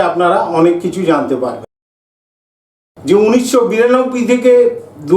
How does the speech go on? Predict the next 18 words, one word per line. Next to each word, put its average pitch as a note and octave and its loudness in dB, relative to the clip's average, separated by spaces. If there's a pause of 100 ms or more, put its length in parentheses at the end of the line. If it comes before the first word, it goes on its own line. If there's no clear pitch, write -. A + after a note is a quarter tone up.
হাজার A#3 0
চার G#3 -2 (120)
পর্যন্ত A#3 2 (400)
কপার G3 0
নিকেলের B3 2 (500)
এই G3 2 (100)
দু G#3 -4
টাকার A#3+ 0 (120)
কয়েন A3 0 (440)
আরবিআই G3+ -2 (120)
মিন্টেজ F#3+ 2 (120)
করে G3 2 (600)
ইন্ডিয়ার G#3+ 0 (560)
চারটে G3 -2 (100)
মিন্ট A3 -4
থেকে। G#3+ 0 (460)
এছাড়াও C#4 0 (400)
কয়েকটি A#3 -2